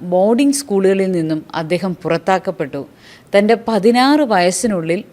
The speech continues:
പതിനാറ് സ്കൂളുകളിൽ അദ്ദേഹം പഠിച്ചിറങ്ങി. തൻ്റെ പതിനാറാമത്തെ വയസ്സിൽ അദ്ദേഹം സ്കൂൾ വിദ്യാഭ്യാസത്തോട് വിട പറഞ്ഞു. എങ്കിലും ഇതൊന്നും അദ്ദേഹത്തെ ജീവിത വിജയത്തിൽ നിന്നും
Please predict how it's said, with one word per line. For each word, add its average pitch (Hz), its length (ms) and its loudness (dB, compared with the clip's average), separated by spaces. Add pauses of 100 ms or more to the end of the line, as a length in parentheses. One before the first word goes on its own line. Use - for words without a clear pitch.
പതിനാറ് 214 520 0
സ്കൂളുകളിൽ 180 720 -2 (120)
അദ്ദേഹം 156 380 -8
പഠിച്ചിറങ്ങി. 147 640 -4 (520)
തൻ്റെ 269 280 4
പതിനാറാമത്തെ 262 720 2
വയസ്സിൽ 180 460 0 (100)
അദ്ദേഹം 170 440 -2
സ്കൂൾ 262 460 -2
വിദ്യാഭ്യാസത്തോട് 170 960 -2
വിട 175 300 0
പറഞ്ഞു. 139 380 -6 (520)
എങ്കിലും 277 520 0
ഇതൊന്നും 240 480 2
അദ്ദേഹത്തെ 190 520 0
ജീവിത 220 560 0
വിജയത്തിൽ 196 560 0
നിന്നും 170 400 -4